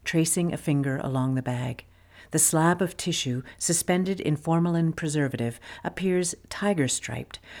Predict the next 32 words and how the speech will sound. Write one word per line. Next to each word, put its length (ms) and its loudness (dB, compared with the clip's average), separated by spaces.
with 240 -6
bright 380 0
white 320 0
lines 640 0
cutting 320 -2
through 260 -2
the 100 -2
dark 360 -4
red 320 -2
muscle 280 -4
fibers. 640 -6
Sarcocystosis 1080 0
can 140 2
trigger 420 2
an 180 -2
autoimmune 680 4
response 640 0
that 140 -2
causes 420 0
white 340 -2
blood 240 -2
cells 400 0
to 120 0
attack 760 -6
and 140 2
degrade 600 0
the 80 -6
body's 420 0
muscle 320 -2
cells. 540 -6
He 140 -2
says, 340 2